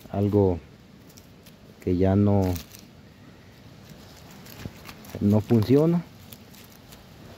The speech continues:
pero para la gallina sí. Ya estamos en la última etapa de la naranja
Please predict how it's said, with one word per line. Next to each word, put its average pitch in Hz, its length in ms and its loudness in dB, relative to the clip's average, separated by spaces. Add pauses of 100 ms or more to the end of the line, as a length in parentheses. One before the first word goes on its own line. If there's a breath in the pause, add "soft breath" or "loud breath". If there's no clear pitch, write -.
(140)
pero 160 320 4 (360)
para 131 300 0
la 127 180 2
gallina 110 440 2
sí. 92 240 -6 (2500)
Ya 98 140 2
estamos 107 460 2
en 104 60 4
la 92 280 0
última 107 420 0
etapa 123 420 -4
de 113 180 0
la 92 120 -4
naranja 113 480 -4